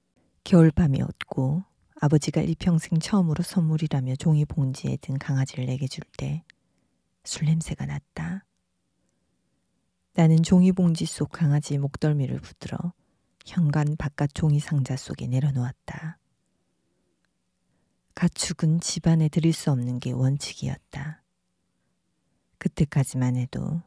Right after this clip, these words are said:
나는 강아지를 선물로 생각하지 않았다.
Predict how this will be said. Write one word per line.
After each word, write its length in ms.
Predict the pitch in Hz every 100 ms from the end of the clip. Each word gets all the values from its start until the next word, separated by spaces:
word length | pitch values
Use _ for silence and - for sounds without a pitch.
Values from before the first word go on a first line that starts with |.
| _
나는 280 | - 131 131
강아지를 500 | 139 147 139 120 139
선물로 420 | - 147 135 131
생각하지 640 | 139 147 135 139 - 127 -
않았다. 640 | 131 123 - - 139 160